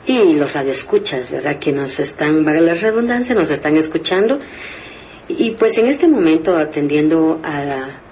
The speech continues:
a todo lo manifestado por la señora Verónica de García, quien amablemente tuvo la oportunidad de poder comunicarse y, y externar su opinión al respecto. Tal vez en este caso es importante decirle a los radioescuchas en general, hombres y mujeres,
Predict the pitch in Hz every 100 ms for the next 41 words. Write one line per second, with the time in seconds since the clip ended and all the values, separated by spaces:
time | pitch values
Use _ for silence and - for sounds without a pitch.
0 | - - - 196 196 196 185 175 151 151
1 | 147 151 - 160 156 170 160 156 143 139
2 | 143 151 147 139 147 147 143 143 151 -
3 | 277 165 151 143 139 139 135 143 147 147
4 | 147 156 170 175 - - - - - 160
5 | 151 156 151 139 135 135 131 - - -
6 | - 180 190 196 208 214 214 269 254 160
7 | 151 - 175 165 151 180 220 - 269 165
8 | 156 - 180 165 156 156 190 - 233 214
9 | 233 - 208 185 143 147 147 139 135 135
10 | - 131 - - - - - - - -
11 | - - 196 240 302 294 285 285 247 262
12 | 262 247 202 165 170 190 175 156 - 156
13 | 151 170 170 160 147 139 151 147 147 -
14 | 160 180 165 151 139 160 151 147 151 165
15 | 143 143 143 135 131 - 147 156 196 -